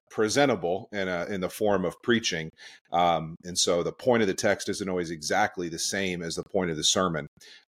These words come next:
uh, but they're very, very closely, closely connected. And so, in short, I would just say it's text-driven preaching rather than, uh, me trying to, uh, communicate the message that Andrew has and then,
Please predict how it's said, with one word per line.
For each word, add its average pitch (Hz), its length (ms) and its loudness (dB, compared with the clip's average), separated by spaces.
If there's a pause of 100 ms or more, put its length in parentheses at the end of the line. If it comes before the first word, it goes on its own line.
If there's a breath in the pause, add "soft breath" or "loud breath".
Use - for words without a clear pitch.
uh, 85 240 2
but 80 440 0
they're 85 340 -2
very, 90 400 2
very 78 260 -4
closely, 80 800 -2 (200)
closely 85 480 2
connected. 78 500 -4
And 69 120 -8
so, 82 300 -2 (300 loud breath)
in 101 80 -8
short, 151 220 4
I 135 60 8
would 120 80 4
just 117 140 -6
say 131 100 4
it's 113 160 -4
text-driven 117 600 -2
preaching 82 420 -6
rather 117 300 4
than, 90 260 -4 (400 soft breath)
uh, 82 500 4 (340)
me 101 320 0
trying 98 480 2
to, 92 540 4 (520)
uh, 78 460 0
communicate 104 520 0
the 95 80 -2
message 98 440 0
that 87 180 -2
Andrew 110 380 2
has 117 480 2
and 87 280 -10
then, 95 360 2